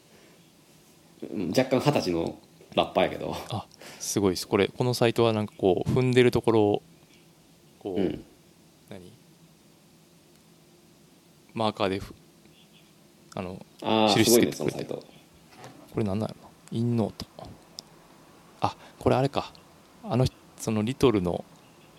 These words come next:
Speaker 1: 横にいる人が作ってるやつか。
Speaker 2: うん。あ、そうなん？
Speaker 1: 多分。違うかったかな。
Speaker 2: それ面白そうやな。後で見てみるわ。
Speaker 1: うん。なるほど。
Speaker 2: いや、だから今は、
Speaker 1: 何がいい？
Speaker 2: そう、そういう意味で言うと、
Speaker 1: うん。
Speaker 2: 本当に認識が不、踏んでないんで、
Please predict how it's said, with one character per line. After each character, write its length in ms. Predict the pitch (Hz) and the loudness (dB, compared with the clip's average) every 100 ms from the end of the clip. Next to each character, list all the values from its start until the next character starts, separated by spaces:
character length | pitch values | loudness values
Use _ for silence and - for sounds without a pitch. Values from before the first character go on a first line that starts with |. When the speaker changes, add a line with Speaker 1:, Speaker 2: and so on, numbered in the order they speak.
| - | -4
Speaker 1:
横 180 | 110 113 | 2 6
に 80 | 107 | 6
い 40 | |
る 80 | 104 | 4
人 140 | - | 2
が 60 | - | -2
作 180 | - - | -2 0
っ 40 | |
て 60 | 101 | 2
る 60 | 87 | 2
や 60 | |
つ 80 | - | 0
か。 80 | - - - - - - - - - - - - - - - - | -12 -20 -20 -20 -20 -20 -20 -20 -20 -20 -20 -20 -20 -20 -14 2
Speaker 2:
う 40 | 151 | 2
ん。 20 | |
あ、 40 | |
そ 140 | - 151 | 4 2
う 20 | |
な 60 | |
ん？ 60 | - | 2
Speaker 1:
多 180 | - 92 | -4 -4
分。 100 | - | -4
違 1000 | - - - - - - - - - 107 | -12 -20 -20 -20 -20 -20 -20 -16 -4 -2
う 60 | 98 | -2
か 40 | |
っ 40 | - | -6
た 60 | |
か 80 | - | -12
な。 60 | - | -8
Speaker 2:
そ 120 | 127 | 0
れ 60 | 120 | 0
面 120 | 117 | 2
白 120 | 117 | 0
そ 80 | 98 | -2
う 40 | |
や 60 | - | -6
な。 60 | - - - - - - - - - | -10 -20 -20 -20 -20 -20 -20 -20 -10
後 140 | - 104 | -2 0
で 60 | 87 | 0
見 80 | |
て 80 | 87 | 0
み 80 | 85 | -2
る 60 | - | -4
わ。 40 | - 104 | -8 -4
Speaker 1:
う 40 | |
ん。 180 | 85 85 - - - - - - - - - - - - - - - - | -4 -6 -14 -20 -20 -20 -20 -20 -20 -20 -20 -20 -20 -20 -20 -20 -20 -16
な 80 | - | -10
る 80 | - | -6
ほ 60 | - | -6
ど。 100 | - | -6
Speaker 2:
い 20 | - - - - - - - - 113 | -10 -20 -20 -20 -20 -20 -12 -2 2
や、 60 | |
だ 0 | |
か 60 | 113 | 4
ら 60 | |
今 280 | 123 185 107 | 4 4 4
は、 140 | 87 87 | 2 2
Speaker 1:
何 140 | 95 | 4
が 60 | 92 | 2
い 20 | |
い？ 20 | |
Speaker 2:
そ 20 | |
う、 40 | 87 | 4
そ 60 | 139 | 4
う 20 | |
い 40 | |
う 40 | 104 | 4
意 40 | |
味 60 | 90 | 2
で 0 | |
言 0 | |
う 20 | |
と、 40 | |
Speaker 1:
う 20 | 95 | 2
ん。 20 | |
Speaker 2:
本 80 | 131 | 2
当 60 | |
に 120 | 143 | 4
認 20 | 165 | 4
識 60 | |
が 80 | 113 | 0
不、 100 | 113 | -2
踏 200 | 117 117 | -4 0
ん 40 | 107 | 2
で 80 | |
な 60 | 98 | 2
い 60 | 76 | 2
ん 80 | |
で、 360 | 82 80 87 | 2 2 0